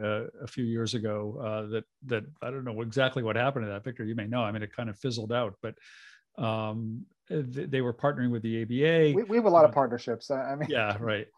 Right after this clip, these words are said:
Speaker 2: <laughs>
Speaker 1: I mean, they've partnered with these, you know, they've, with Utah, they're talking to Arizona about doing something there. I mean, they, they've been trying to work with the bars, not against them, um, and, uh, and, and work with some of the established providers.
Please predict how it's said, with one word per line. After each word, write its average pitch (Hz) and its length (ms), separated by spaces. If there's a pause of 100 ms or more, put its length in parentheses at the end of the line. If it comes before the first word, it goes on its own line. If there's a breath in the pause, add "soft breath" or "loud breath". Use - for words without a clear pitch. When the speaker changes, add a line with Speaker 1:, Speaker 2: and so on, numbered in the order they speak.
(140)
Speaker 2:
<laughs> - 220
Speaker 1:
I 190 160
mean, 160 100
they've 151 180
partnered 151 540
with 135 260
these, 127 680
you 131 100
know, 110 120
they've, 117 220 (460)
with 127 240
Utah, 127 560
they're 113 120
talking 123 380
to 120 60
Arizona 120 640
about 113 260
doing 120 240
something 113 420
there. 117 380
I 117 40
mean, 120 140
they, 131 140
they've 123 200
been 113 120
trying 139 220
to 123 60
work 113 340
with 117 340
the 110 80
bars, 101 420
not 110 160
against 110 400
them, 113 220 (640 soft breath)
um, 107 560
and, 104 440
uh, 101 280 (100)
and, 117 220
and 110 200
work 110 280
with 110 340 (100)
some 117 160
of 104 60
the 104 100
established 104 600
providers. 113 340